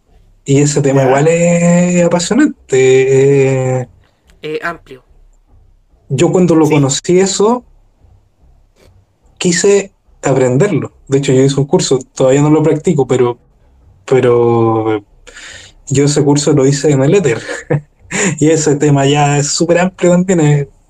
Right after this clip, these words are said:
Speaker 1: es un, es un lugar, es, es así pa, pa hablar mucho rato.
Speaker 3: Qué bueno.
Speaker 1: El éter, el, el éter, Einstein habla del éter.
Speaker 3: Sí.
Speaker 2: Ujú.
Speaker 1: Y,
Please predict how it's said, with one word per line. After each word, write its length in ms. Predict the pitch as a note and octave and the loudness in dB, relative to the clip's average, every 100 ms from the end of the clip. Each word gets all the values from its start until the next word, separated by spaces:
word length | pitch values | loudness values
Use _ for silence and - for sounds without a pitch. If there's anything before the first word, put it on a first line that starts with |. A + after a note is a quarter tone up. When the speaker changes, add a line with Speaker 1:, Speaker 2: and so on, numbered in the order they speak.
| _ - | _ -4
Speaker 1:
es 100 | D#3+ | 0
un, 240 | D3 C#3+ D3 | 2 0 0
es 80 | |
un 160 | D#3+ D#3 | 2 2
lugar, 320 | D#3 D3+ D3 | 2 2 2
es, 560 | D#3 E3 D3+ D3 - - _ _ _ _ - | 2 2 0 -4 -12 -20 _ _ _ _ -6
es 120 | - D#3 | -2 0
así 240 | D3 F#3+ | 0 0
pa, 640 | F3 D#3+ D3 C3 B2 B2 - - - - _ | 0 2 2 0 -2 -6 -12 -20 -20 -20 _
pa 80 | C3+ | -2
hablar 160 | C#3 D3+ | 2 2
mucho 280 | F3 F3 | 0 0
rato. 360 | F#3 C3 A2 G#2 _ _ _ - - | 0 0 -2 -10 _ _ _ -20 -20
Speaker 3:
Qué 120 | - | -14
bueno. 200 | C#3 B2+ | -12 -4
Speaker 1:
El 120 | C#3+ D3+ | 0 0
éter, 340 | C#3+ G2+ - _ _ | 0 -2 -8 _ _
el, 220 | C#3 B2+ - _ _ - - | -4 -4 -6 _ _ -14 -2
el 180 | C#3 | 0
éter, 340 | D#3+ F#3 G3+ - _ _ _ _ | 2 2 0 -2 _ _ _ _
Einstein 560 | - F#3+ G3 - F#3 F#3 | -2 0 -2 -2 0 2
habla 240 | F#3 F#3+ | 2 0
del 160 | F#3+ F#3 | 0 0
éter. 260 | D3 - - _ _ _ _ | 0 -6 -20 _ _ _ _
Speaker 3:
Sí. 300 | _ - D#3+ - _ _ | _ -18 -18 -18 _ _
Speaker 2:
Ujú. 260 | C3 D3 F3+ _ - - _ _ _ - | -18 -16 -18 _ -20 -20 _ _ _ -6
Speaker 1:
Y, 240 | D3 C#3+ | 0 0